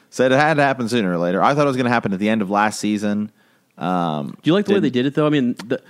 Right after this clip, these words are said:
Speaker 2: we don't
Speaker 1: Yes.
Speaker 2: need the whole stinking wall to come
Speaker 1: Although,
Speaker 2: down.
Speaker 1: again, this is another thing I think will be completely different in the book.
Speaker 2: You, you, the horn, right?
Speaker 1: I think it'll be the horn
Speaker 2: Yeah.
Speaker 1: that does it. Um,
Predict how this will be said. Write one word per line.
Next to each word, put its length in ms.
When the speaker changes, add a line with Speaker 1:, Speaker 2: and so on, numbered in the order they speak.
Speaker 2:
we 60
don't 140
Speaker 1:
Yes. 40
Speaker 2:
need 140
the 60
whole 400
stinking 420
wall 200
to 60
come 80
Speaker 1:
Although, 140
Speaker 2:
down. 80
Speaker 1:
again, 400
this 140
is 60
another 260
thing 180
I 140
think 180
will 60
be 120
completely 520
different 260
in 60
the 40
book. 380
Speaker 2:
You, 260
you, 180
the 120
horn, 420
right? 280
Speaker 1:
I 100
think 140
it'll 100
be 100
the 80
horn 960
Speaker 2:
Yeah. 80
Speaker 1:
that 260
does 300
it. 360
Um, 720